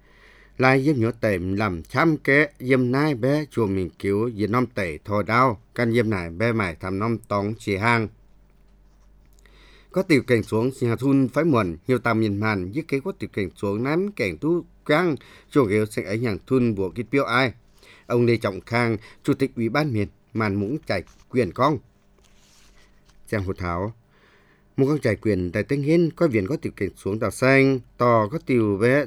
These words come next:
dấu sấy, mì bí yếm nhúa này, có tiểu sàng buôn, mà tú chát chín hang họ buôn tẩy tàu, yếm nhúa, bé buôn miền màn biệt xuống hang, dùng biểu lê biểu hùng, pháo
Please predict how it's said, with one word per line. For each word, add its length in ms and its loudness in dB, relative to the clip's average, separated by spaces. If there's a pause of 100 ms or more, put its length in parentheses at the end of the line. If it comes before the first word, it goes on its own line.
(120)
dấu 120 0
sấy, 360 0
mì 240 0
bí 160 -6
yếm 100 -2
nhúa 220 0
này, 380 -6
có 80 -6
tiểu 220 -2
sàng 380 -4
buôn, 320 2 (120)
mà 100 -2
tú 120 -6
chát 220 -4
chín 200 -2
hang 340 -4
họ 260 -4
buôn 120 -4
tẩy 140 -6
tàu, 480 -2
yếm 180 -2
nhúa, 300 -4 (380)
bé 220 0 (260)
buôn 180 4
miền 140 2
màn 260 -2
biệt 180 -6
xuống 220 -4
hang, 360 2
dùng 300 0
biểu 160 0
lê 280 2
biểu 360 0
hùng, 280 -4 (560)
pháo 340 4